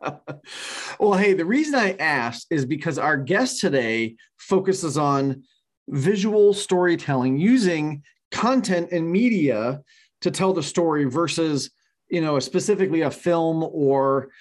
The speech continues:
uh, specific audio content. So it's, it's a little bit different way to kind of, uh,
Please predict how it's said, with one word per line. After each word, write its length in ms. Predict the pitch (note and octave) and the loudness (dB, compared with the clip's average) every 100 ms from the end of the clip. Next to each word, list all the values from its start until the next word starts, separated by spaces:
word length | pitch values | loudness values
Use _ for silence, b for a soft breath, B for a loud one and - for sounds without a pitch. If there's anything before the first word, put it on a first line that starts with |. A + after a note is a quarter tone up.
| B B - | B B -4
uh, 160 | C#3 | -2
specific 440 | B2+ D#3 C#3+ C#3+ C#3+ | -2 -6 -4 -4 0
audio 360 | D3 D#3 D#3+ | 0 2 0
content. 680 | D#3 - D#3 D3 D#3 D3 D3 - | -2 -4 -2 -2 -2 -2 -2 -8
So 380 | - - C#3+ C#3 | -8 -2 0 2
it's, 220 | C#3 C#3 - | 0 -4 -8
it's 120 | C#3+ | 0
a 40 | |
little 160 | F3+ B3 | 2 2
bit 160 | G#3+ D3 | 2 0
different 320 | F3+ F3 C#3+ | 0 0 0
way 200 | D3 D3 | 0 2
to 120 | C3 | 0
kind 220 | B2+ C3+ | 0 -2
of, 200 | B2 A2+ - | -2 -6 -8
uh, 240 | C#3+ B2 | -4 -2